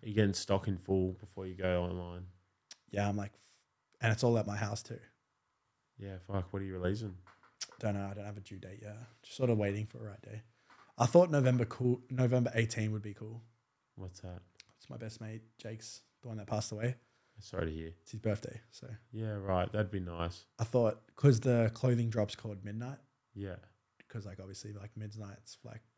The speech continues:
Speaker 1: Yeah.
Speaker 2: how I went through, like, depression and shit. So I was
Speaker 1: Yeah.
Speaker 2: like, "Fuck, that'd be so cool." I'm like,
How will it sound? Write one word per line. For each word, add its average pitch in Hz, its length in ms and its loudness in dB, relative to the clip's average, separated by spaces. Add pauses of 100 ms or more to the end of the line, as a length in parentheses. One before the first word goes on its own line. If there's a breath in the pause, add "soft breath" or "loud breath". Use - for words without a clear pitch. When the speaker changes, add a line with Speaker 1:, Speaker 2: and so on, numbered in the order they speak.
Speaker 1:
Yeah. 101 240 -10 (720)
Speaker 2:
how 98 140 -14
I 101 40 -12
went 98 160 -12
through, 98 140 -10
like, 104 160 -14
depression 131 440 -4
and 123 80 -8
shit. 160 220 -2
So 107 140 -4
I - 40 -2
was 98 100 -6
Speaker 1:
Yeah. 107 60 -12
Speaker 2:
like, 110 140 -14
"Fuck, - 260 -18
that'd 110 140 -8
be 113 60 -6
so 113 260 -8
cool." 110 260 -8
I'm 104 120 -8
like, 110 160 -12